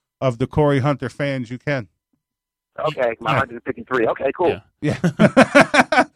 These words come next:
Speaker 3: You can check it out. You can find the, the Ustream link on comedy slam radio dot com,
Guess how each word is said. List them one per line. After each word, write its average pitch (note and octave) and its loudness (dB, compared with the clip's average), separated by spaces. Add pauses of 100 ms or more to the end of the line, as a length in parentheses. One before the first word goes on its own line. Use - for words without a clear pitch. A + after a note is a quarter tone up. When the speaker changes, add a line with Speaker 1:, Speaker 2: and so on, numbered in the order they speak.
Speaker 3:
You F3 -6
can G3 -2
check F#3+ -2
it F3+ -4
out. E3+ -2 (420)
You D#3+ -6
can F#3 -2
find F3 -2
the, D3+ -2
the C#3 -6 (140)
Ustream D3+ -6
link C#3+ -6
on B2 -4
comedy D3+ -6
slam C#3 -8
radio C3 -4
dot A2+ -4
com, C3 -8